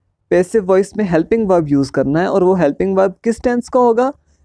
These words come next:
जो अगले टेंस में यूज़ होगा। जैसे प्रेजेंट इंडेफिनिट है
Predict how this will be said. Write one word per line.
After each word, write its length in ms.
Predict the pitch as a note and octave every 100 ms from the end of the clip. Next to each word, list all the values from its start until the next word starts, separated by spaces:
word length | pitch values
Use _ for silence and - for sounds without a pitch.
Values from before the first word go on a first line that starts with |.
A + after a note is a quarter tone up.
| -
जो 160 | D3+ G3+
अगले 380 | - F#3 A3 A#3
टेंस 360 | F#3 D#3 -
में 80 | C#3+
यूज़ 340 | C3+ C3 C3
होगा। 220 | C3 B2+ A#2+
जैसे 340 | D#3 D#3 G3
प्रेजेंट 440 | - F3+ F#3+ G3+ -
इंडेफिनिट 720 | G#3+ A#3 B3 G#3+ F#3+ F3 F3
है 200 | F3 A3